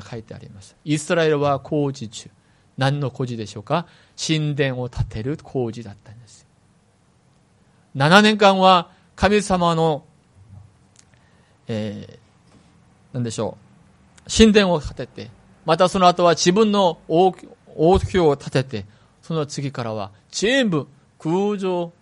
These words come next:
の神殿を作ったんです。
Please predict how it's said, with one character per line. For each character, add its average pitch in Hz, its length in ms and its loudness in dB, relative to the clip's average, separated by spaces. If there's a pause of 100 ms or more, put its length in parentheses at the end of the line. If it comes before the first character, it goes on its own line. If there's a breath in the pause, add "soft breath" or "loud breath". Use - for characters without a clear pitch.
(140)
の 131 220 -6
神 127 400 -10
殿 107 200 -12
を 113 80 -18 (680)
作 - 200 -18
っ - 20 -20
た - 140 -20
ん 107 100 -20
で - 80 -20
す。 - 200 -20